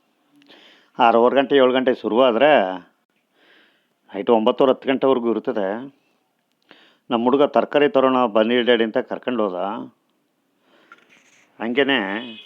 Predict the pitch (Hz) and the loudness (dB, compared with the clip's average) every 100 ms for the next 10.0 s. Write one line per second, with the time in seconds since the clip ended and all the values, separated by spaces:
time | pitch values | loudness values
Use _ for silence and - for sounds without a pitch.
0 | _ _ _ _ - 117 127 113 117 139 | _ _ _ _ -8 -2 -2 0 -2 -2
1 | 143 131 127 147 107 98 117 120 _ _ | -4 -6 -4 -4 -4 -6 -10 -16 _ _
2 | _ _ 101 107 135 131 135 123 127 123 | _ _ -4 2 4 4 2 2 4 4
3 | 117 117 113 113 107 - 107 - 120 104 | 2 0 0 0 0 -2 -4 -2 -2 0
4 | 117 113 110 110 101 - 120 107 113 107 | 0 0 0 -4 -6 -4 -2 0 -2 -2
5 | 107 - _ _ _ _ _ _ - - | -6 -14 _ _ _ _ _ _ -8 -2
6 | 123 113 110 110 113 117 135 117 117 110 | 2 4 4 4 2 2 0 -2 -2 0
7 | 107 110 113 120 101 143 123 117 110 110 | 0 0 0 -2 0 2 4 4 4 2
8 | 165 196 _ _ _ _ _ _ _ _ | -2 -8 _ _ _ _ _ _ _ _
9 | _ _ _ _ _ _ _ - 139 143 | _ _ _ _ _ _ _ -6 2 4